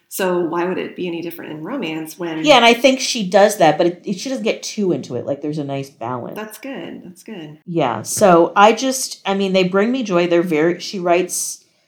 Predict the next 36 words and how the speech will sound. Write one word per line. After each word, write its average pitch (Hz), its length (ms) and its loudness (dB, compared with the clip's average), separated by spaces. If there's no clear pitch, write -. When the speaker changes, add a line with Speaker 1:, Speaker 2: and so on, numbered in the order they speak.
Speaker 2:
she - 180 -6
writes 180 280 6
sex 175 280 -2
scenes 165 280 -4
very 147 340 -4
well 131 560 0
and 165 360 0
very 320 340 4
realistic 190 640 2
sometimes 233 600 -4
because, 185 240 -6
like, 143 320 -2
sometimes 190 840 -2
it's 233 260 -4
awkward. 139 840 -2
And 139 160 -6
also 156 460 -4
they're 147 200 -4
like, 135 500 -4
uh, 139 240 -6
"How 165 220 -4
do 160 140 0
I, 147 120 4
as 147 160 -2
a 160 60 -4
woman, 151 680 -2
get 160 140 0
intimate 151 400 -2
with 156 120 -4
this, 156 220 -2
like, 135 260 -2
seven-foot 165 720 -4
creature?" 131 800 -8
You 151 100 -4
know? 285 500 0
Speaker 1:
<laughs> - 440 -8